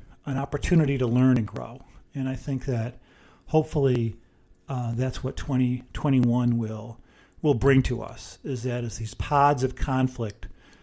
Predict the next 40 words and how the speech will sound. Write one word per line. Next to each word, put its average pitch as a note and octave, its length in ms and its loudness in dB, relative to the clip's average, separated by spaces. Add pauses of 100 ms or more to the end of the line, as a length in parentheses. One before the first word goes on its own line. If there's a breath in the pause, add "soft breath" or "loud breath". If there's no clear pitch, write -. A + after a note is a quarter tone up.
(340 soft breath)
um, A#2 300 -2
around A#2+ 340 -2
the A#2+ 60 -2
hot - 300 -6
topics - 460 -4
of A#2+ 80 -12
twenty A#2+ 300 0
twenty-one, A#2 680 0 (960)
which D3+ 280 2
will C#3 180 6
carry D3+ 320 6
over C#3+ 180 4
from D#3 180 2
twenty C#3+ 260 2
twenty. A#2+ 440 -2
They're C#3+ 80 -12
still B2+ 240 -4
gonna D3+ 160 -2
be C#3+ 140 0
there. A2+ 260 -4 (720 soft breath)
Uh, A2+ 500 -8
but A#2 160 -4
how D#3 320 4
we, C#3 640 2 (840 soft breath)
uh, A#2 500 -12 (320)
embrace C3 440 2
them B2+ 260 0
and A#2 100 -4
how C3 200 -4
we B2+ 240 -2
react A#2 460 -4
to C3+ 80 -4
them A#2+ 260 -2
and G2+ 120 -6
how B2+ 200 -6
we A#2+ 440 -2 (500 loud breath)
move C3 240 4
forward C3+ 400 4
with A2+ 180 -2
them A2+ 400 -4